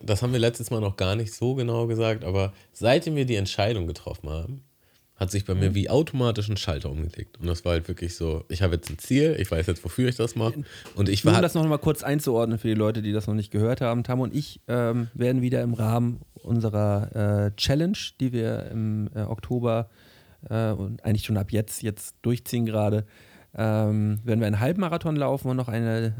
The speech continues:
Speaker 2: noch eine zweite, noch ein zweites Event machen. Und, äh, ja, darauf bereiten wir uns gerade vor.
Speaker 1: Ja, und, ähm, wir waren ja auf jeden Fall einigermaßen fit seit dem letzten Triathlon.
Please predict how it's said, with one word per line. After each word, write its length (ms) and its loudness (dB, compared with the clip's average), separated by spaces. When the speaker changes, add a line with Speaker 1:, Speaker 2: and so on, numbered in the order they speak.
Speaker 2:
noch 100 -4
eine 160 0
zweite, 680 -2
noch 80 -10
ein 140 -2
zweites 360 -6
Event 320 -4
machen. 280 -2
Und, 500 -2
äh, 340 -4
ja, 240 -6
darauf 280 -2
bereiten 260 -2
wir 80 0
uns 140 -4
gerade 180 -8
vor. 300 -12
Speaker 1:
Ja, 240 6
und, 420 2
ähm, 680 6
wir 460 2
waren 300 0
ja 80 2
auf 160 -4
jeden 140 -2
Fall 280 -4
einigermaßen 880 2
fit 300 -6
seit 280 -4
dem 160 -4
letzten 320 -8
Triathlon. 540 -6